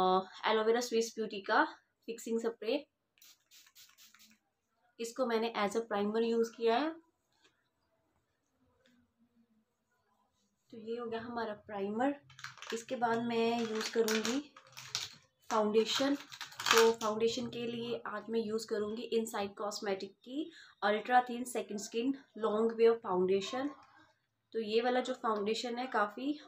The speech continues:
affordable है। <coughs> Excuse me,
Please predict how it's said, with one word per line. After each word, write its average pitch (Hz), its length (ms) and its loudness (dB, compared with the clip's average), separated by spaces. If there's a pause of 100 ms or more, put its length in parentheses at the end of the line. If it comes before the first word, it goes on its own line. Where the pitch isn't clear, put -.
affordable 208 640 -4
है। 269 140 -2 (2500)
<coughs> 370 840 6
Excuse 208 400 -4
me, 226 180 -8